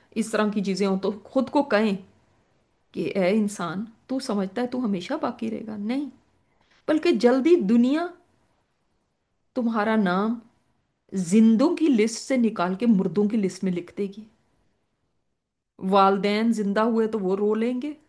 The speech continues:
दोस्त अहबाब याद करके फिर हमेशा के लिए भूल जाएंगे, बच्चे कुछ दिन याद करेंगे, फिर आहिस्ता आहिस्ता उनके जहन से भी ये नक्श महव हो जाएंगे।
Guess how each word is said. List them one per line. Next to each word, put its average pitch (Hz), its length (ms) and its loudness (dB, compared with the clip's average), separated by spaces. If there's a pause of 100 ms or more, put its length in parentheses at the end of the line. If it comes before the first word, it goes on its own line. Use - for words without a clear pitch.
(200)
दोस्त 220 380 2
अहबाब 185 580 2
याद 185 320 2
करके 220 360 -2
फिर 185 380 -6 (360)
हमेशा 208 380 4
के 190 140 0
लिए 185 100 2
भूल 180 280 -4
जाएंगे, 254 460 -4 (400)
बच्चे 240 480 2 (320)
कुछ 247 220 -4
दिन 233 200 4
याद 190 360 4
करेंगे, 226 280 0
फिर 233 180 -2
आहिस्ता 175 360 0
आहिस्ता 180 220 -2
उनके 175 260 -2
जहन 208 320 2
से 247 160 0
भी 262 200 -2 (380)
ये 233 120 4
नक्श 208 300 -2
महव 214 340 0
हो 233 120 0
जाएंगे। 202 400 -4